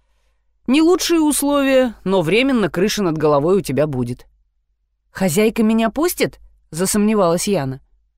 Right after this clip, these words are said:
«Если деньги покажешь, так еще и спляшет. А соседи возражать не станут?» «Ты их куда подальше пошли», — посоветовал Вася.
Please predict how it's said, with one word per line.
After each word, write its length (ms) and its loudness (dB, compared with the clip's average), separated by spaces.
«Если 320 -2
деньги 340 0
покажешь, 560 0
так 160 -8
еще 240 -2
и 60 2
спляшет. 600 -6
А 100 -2
соседи 540 0
возражать 540 2
не 100 0
станут?» 500 -2
«Ты 180 2
их 120 0
куда 260 2
подальше 500 2
пошли», — 480 -4
посоветовал 600 -2
Вася. 380 -4